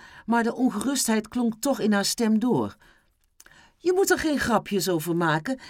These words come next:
We zijn nu getrouwd en we gaan onze huwelijksnacht hier doorbrengen." Haar stem stierf weg. "Maar dat betekent natuurlijk niet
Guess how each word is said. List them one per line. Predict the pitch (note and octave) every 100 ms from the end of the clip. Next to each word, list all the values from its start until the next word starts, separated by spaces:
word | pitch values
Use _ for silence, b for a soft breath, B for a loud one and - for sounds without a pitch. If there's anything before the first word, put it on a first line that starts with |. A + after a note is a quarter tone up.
| B
We | -
zijn | B3+ C#4+ C4+
nu | C4 A3 -
getrouwd | - - - C4 A#3+ G#3+ F4 - B B B B -
en | B3
we | B3
gaan | B3+ B3
onze | A#3+ A#3+ A3 A3 G#3 D#3+ - - D3+
huwelijksnacht | B3 F4+ D#4+ - G#3 G#3+ G3+ -
hier | G#3 F3
doorbrengen." | G#3+ F#3+ E3 F3 E3+ G#3 D#4+ - B B B B B B _ _
Haar | - F3 F3+
stem | - G3+ F#3+ G3+
stierf | - G3 F3 D#3
weg. | F#3 C#3+ - - _ b b b b b b - _ _ -
"Maar | A3 A#3
dat | B3 F3+
betekent | A#3+ - C4+ B3+ A3+ B3
natuurlijk | A3+ A3+ A#3+ A#3 G#3 G#3 F3+
niet | A3 B3 - -